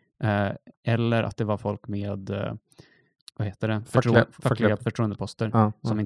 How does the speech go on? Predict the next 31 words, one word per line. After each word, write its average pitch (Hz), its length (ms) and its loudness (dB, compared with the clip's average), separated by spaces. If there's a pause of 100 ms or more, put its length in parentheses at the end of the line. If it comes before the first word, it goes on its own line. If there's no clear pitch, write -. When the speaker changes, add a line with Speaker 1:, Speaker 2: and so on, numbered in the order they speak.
Speaker 1:
in-, - 60 -10
också 110 200 -4
inte 98 140 -6
heller 95 140 -4
får 101 100 -8
strejka - 340 -10
då. - 100 -10 (140)
Speaker 2:
Nej. 107 220 -4 (280)
Speaker 1:
Eller 110 160 0
gå 101 100 2
ut 98 100 -2
i - 20 -6
vild 101 180 -6
strejk - 280 -16
just. - 160 -16 (840)
Eh, 107 480 0 (720)
så - 140 -2
att - 80 -2
liksom, 113 520 -2 (840)
man 120 140 2
kan, 120 320 0
det 120 80 2
är 123 40 6
inte 113 180 2
som 147 120 4
att 143 120 4
så 123 100 2
här, 101 160 2
åh, 110 300 4 (160)
de 117 340 -4
här 107 400 -2